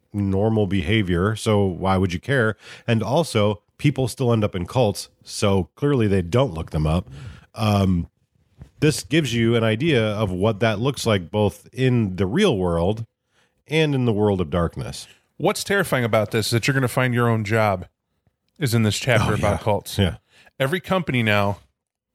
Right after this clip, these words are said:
Speaker 2: I think they were all trying to get to this point, and now absolutely have, and are probably going overboard. They try to get you to drink the Kool-Aid.
Speaker 1: Yeah,
Speaker 2: That
Speaker 1: absolutely.
Speaker 2: phrase, "drink the Kool-Aid," comes from Jonestown.
Speaker 1: <laughs>
Speaker 2: By the way, "drink the Kool-Aid" comes from Jonestown.
Speaker 1: Right.
Speaker 2: That's how in culture cults are.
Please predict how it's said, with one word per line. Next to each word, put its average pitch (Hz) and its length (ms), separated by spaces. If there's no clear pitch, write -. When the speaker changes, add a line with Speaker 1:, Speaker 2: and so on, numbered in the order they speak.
Speaker 2:
I 143 60
think 196 200
they 170 80
were 156 120
all 143 80
trying 151 220
to 127 40
get 123 180
to - 80
this 143 120
point, 165 260
and 117 140
now 131 160
absolutely 120 460
have, 107 340
and 117 80
are 107 60
probably 139 260
going 113 120
overboard. 98 500
They 113 100
try 165 140
to 202 80
get 139 220
you 123 40
to 110 60
drink 120 220
the 98 80
Kool-Aid. 113 420
Speaker 1:
Yeah, 104 200
Speaker 2:
That 87 80
Speaker 1:
absolutely. 98 320
Speaker 2:
phrase, 160 200
"drink 160 180
the 139 80
Kool-Aid," 196 420
comes 151 240
from 127 140
Jonestown. 113 500
Speaker 1:
<laughs> 220 60
Speaker 2:
By 117 160
the 117 60
way, 101 200
"drink 165 200
the 170 60
Kool-Aid" 156 320
comes 135 260
from 127 120
Jonestown. 123 460
Speaker 1:
Right. 90 360
Speaker 2:
That's 147 220
how 160 160
in 156 160
culture 139 400
cults 117 440
are. 123 300